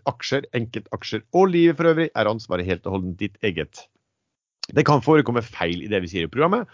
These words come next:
og panel og panelsgjester kan være lang, kort, direkte eller indirekte eksponert i aksjer, selskaper og produkter som omtales. Og vi gir altså ingen anbefalinger.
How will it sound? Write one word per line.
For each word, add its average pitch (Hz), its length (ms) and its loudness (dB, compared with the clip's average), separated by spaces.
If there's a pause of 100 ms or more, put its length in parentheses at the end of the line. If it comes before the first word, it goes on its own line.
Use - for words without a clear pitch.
(300)
og - 140 -8
panel 180 260 0
og 165 80 -2
panelsgjester 165 560 -2
kan 156 160 -2
være 147 160 2
lang, 143 240 2
kort, 113 240 -4
direkte 110 400 -2
eller 87 140 -8
indirekte 85 420 -10
eksponert 180 540 -4
i - 80 -12
aksjer, 92 340 -8
selskaper - 640 -6
og 92 160 -8
produkter 90 540 -6
som 120 260 -6
omtales. 82 760 -6 (520)
Og 117 220 2
vi 127 160 0
gir 120 100 4
altså 104 240 2 (160)
ingen 107 240 -6
anbefalinger. 76 640 -6